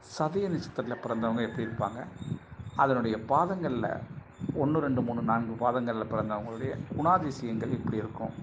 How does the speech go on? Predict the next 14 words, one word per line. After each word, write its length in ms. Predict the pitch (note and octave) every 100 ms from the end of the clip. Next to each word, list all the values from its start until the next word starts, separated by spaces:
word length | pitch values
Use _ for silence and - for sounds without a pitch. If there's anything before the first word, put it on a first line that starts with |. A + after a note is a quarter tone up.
| - - - - -
என்பதை 320 | D#3 D3 C#3+
நம்ம 200 | D3 A2+
இப்ப 140 | A2+ G#2+
தெரிஞ்சுக்க 320 | A2 A2+ A2 G#2
போறோம். 200 | A2 - - - - - - - - - -
அதற்கு 420 | - C#3+ C#3 F#3+ D#3
நம்ம 180 | A#2 A2+
இந்த 100 | A2
வீடியோவை 460 | A#2 B2+ A#2+ A2+ D#3 - - B2+
முழுசா 300 | B2 - B2+ -
பார்க்கணும், 360 | G2 - F2+ - - -
சரிங்களா? 320 | B2 A2+ B2+ - - - - - - - - - - - G3
இதுவரை 340 | G3 G3+ D3+ A#2 - - - - C#3+
நமது 280 | B2 A#2